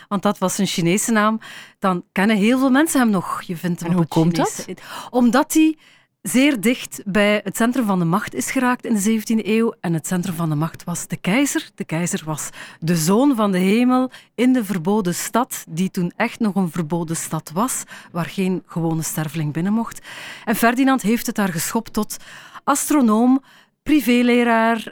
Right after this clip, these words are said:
Speaker 1: eh, vertrouweling, diplomaat van die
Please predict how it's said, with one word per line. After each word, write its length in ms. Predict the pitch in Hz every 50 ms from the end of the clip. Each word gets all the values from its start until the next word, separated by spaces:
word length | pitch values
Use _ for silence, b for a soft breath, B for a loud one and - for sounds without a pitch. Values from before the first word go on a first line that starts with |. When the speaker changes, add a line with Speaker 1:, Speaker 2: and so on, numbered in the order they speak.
| - _
Speaker 1:
eh, 280 | - 208 208 202 202 202
vertrouweling, 1080 | 180 214 - - - 254 247 247 262 254 247 233 240 233 233 233 233 233 233 208 190 170 151 151
diplomaat 800 | - - 262 254 - 254 233 214 202 202 202 208 214 - - - 240
van 320 | - 175 190 196 202 208 196
die 280 | 170 196 202 202 202